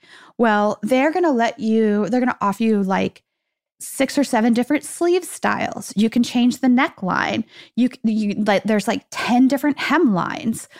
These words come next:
Like, you can create the dress or the jumpsuit or the pants or whatever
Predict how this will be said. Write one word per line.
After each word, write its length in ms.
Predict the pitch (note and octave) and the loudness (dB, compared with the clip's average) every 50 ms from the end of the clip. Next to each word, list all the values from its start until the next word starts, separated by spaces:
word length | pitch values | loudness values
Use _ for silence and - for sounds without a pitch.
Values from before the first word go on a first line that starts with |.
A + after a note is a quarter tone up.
| - _ G#3 | -8 _ -4
Like, 160 | G#3 G#3 - | -4 -4 -4
you 180 | - G#3 B3 C4+ | -2 0 0 0
can 320 | C4 - D4 C4 B3 C4 - _ _ _ _ _ _ _ _ _ | 0 0 0 0 0 0 -6 _ _ _ _ _ _ _ _ _
create 800 | - - - - - - C4 B3 A#3+ A#3+ B3 D4 D#4 - _ | -12 -12 -10 -6 -2 0 0 2 2 2 0 0 -2 -4 _
the 80 | _ G3 | _ -8
dress 720 | F#3+ - F3 F#3+ A3 A#3 F#3 F3+ G3+ - - - - - - | -8 -4 -2 0 0 2 0 0 -2 -4 -8 -14 -16 -6 -2
or 240 | G#3+ G3+ G3 G3 F#3 | 0 2 2 2 2
the 120 | F#3 F#3 | 0 -2
jumpsuit 680 | - - A3+ B3+ B3+ - - - - F#3 F3 E3+ E3+ E3+ | 0 0 0 0 0 -4 -12 -8 -2 0 0 0 0 0
or 200 | G3 G#3 G#3+ G#3+ | 0 0 2 0
the 80 | G#3 | -2
pants 560 | G3+ - - A#3 B3 A#3+ G3+ - - - - - | -4 -2 -2 0 0 0 -2 -4 -8 -14 -12 -4
or 120 | - F#3+ F#3+ | -2 -2 0
whatever 340 | G3 G3+ G3+ G#3 G3 F#3 | 2 2 2 2 0 0